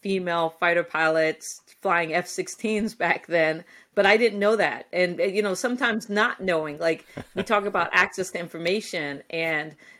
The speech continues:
um, my parents never said anything. So I just assumed that it was something that I could do. And they never told me it was something that I couldn't do, even though society had barriers up. Um, but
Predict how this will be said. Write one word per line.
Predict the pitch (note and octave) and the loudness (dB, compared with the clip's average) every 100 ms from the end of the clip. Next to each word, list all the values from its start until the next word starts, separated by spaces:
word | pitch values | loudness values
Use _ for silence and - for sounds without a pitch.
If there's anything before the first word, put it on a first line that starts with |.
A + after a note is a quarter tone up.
| _ | _
um, | E3 D#3+ D3+ D#3+ - | -4 -2 -2 -4 -6
my | F3 E3+ | -4 -4
parents | - F#3 F#3+ F#3 - | 0 2 2 -2 -6
never | F3 E3+ | -6 -4
said | E3+ D#3+ D#3 | -2 -2 -2
anything. | D#3 D3+ D#3 E3+ | -4 -4 -6 -6
So | - | -2
I | F3+ | 0
just | A#3 A3+ F#3 | 0 -4 -4
assumed | - - A#3 C#4 F3+ D#3+ - | -6 0 2 2 -2 -6 -2
that | F3 E3+ - | 0 2 0
it | E3+ | -2
was | F3 E3+ | -2 -4
something | E3+ D#3+ F3 E3+ | -8 -6 -8 -4
that | D#3+ D#3 - | -2 -2 -2
I | D#3+ | -4
could | F3+ C#3+ | -4 -6
do. | B3+ A#3 | -4 -2
And | E3+ F#3 | -2 -4
they | G3+ | -4
never | G3+ G3 F#3+ | -4 -4 -6
told | - G3 G3 | -8 -6 -4
me | F3+ | -4
it | F3+ | -4
was | - F3+ - | -2 -4 -6
something | - F#3 F#3 F3+ | -10 -8 -6 -6
that | E3+ | -4
I | F3 | -4
couldn't | - - G3 E3 | -6 -10 -8 -8
do, | E3 D3+ - | -6 -6 -4
even | F#3+ F#3 | -6 -4
though | F3 E3 | -4 -4
society | E3 E3 - E3+ F3 E3 D#3 | -6 -10 -2 0 0 -4 -6
had | D#3 D3+ | -6 -6
barriers | D#3+ E3+ F3+ D#3 C#3+ D3 | -2 -2 -2 -4 -8 -8
up. | - D3 - - - - - - | -10 -10 -14 -20 -20 -20 -16 -4
Um, | F3 E3+ D#3+ D#3+ | 0 2 0 -2
but | F#3+ F3 | 2 2